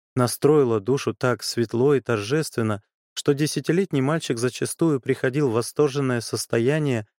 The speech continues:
упиваясь свободой и всецело погружаясь в лоно суровой, но чудной природы. Три года продолжалось наше странствование по Финляндии.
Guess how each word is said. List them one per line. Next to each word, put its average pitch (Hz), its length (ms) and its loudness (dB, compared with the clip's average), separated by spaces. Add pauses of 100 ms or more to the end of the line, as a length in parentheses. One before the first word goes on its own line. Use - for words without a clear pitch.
(180)
упиваясь 139 500 2
свободой 120 640 2
и 123 340 -2
всецело 131 560 0
погружаясь 131 800 0
в - 100 -16
лоно 117 300 2
суровой, 117 640 0 (260)
но 131 100 2
чудной 104 360 0
природы. 113 600 0 (800)
Три 151 180 4
года 139 360 2
продолжалось 123 680 0
наше 123 260 -2
странствование 113 720 -2
по 117 120 -2
Финляндии. 101 720 -2